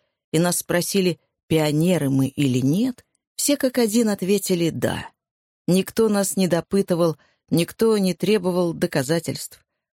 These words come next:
Разве кому-то что-то было неясно? А тут...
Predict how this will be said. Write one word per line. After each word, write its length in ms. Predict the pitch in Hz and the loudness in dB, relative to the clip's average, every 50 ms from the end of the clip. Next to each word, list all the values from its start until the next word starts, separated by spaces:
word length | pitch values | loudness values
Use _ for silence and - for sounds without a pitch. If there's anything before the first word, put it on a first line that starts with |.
| _ _ _ | _ _ _
Разве 380 | - - 233 269 262 233 226 233 | -2 0 0 2 2 0 -2 -2
кому-то 480 | - 220 202 196 214 226 226 - 196 | 0 0 2 2 2 2 2 0 -2
что-то 320 | 180 - - - 202 - 185 | -2 -2 -4 -4 -2 -2 -2
было 240 | 160 175 185 175 160 | 0 0 0 2 2
неясно? 640 | 147 156 151 190 247 269 - - - - - - _ _ _ - | 0 0 0 0 -2 -4 -6 -8 -10 -10 -14 -16 _ _ _ -2
А 160 | 156 135 - _ _ | -2 -2 -2 _ _
тут... 500 | - 220 240 277 311 - - - - _ | -4 -2 0 0 -2 -4 -6 -12 -20 _